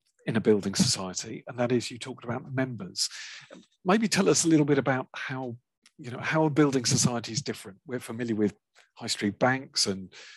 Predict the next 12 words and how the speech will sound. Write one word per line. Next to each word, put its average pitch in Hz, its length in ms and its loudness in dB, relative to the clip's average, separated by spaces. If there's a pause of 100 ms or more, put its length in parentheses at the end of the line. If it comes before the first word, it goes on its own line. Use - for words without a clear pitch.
(160)
we 101 80 -6
see 135 300 8
the 117 100 4
name 107 180 2
building 101 300 -6
society, 104 440 2
but 139 140 -8
not - 140 -14
everybody 131 400 -14
knows 123 240 -10
the 117 80 -12
difference. - 640 -16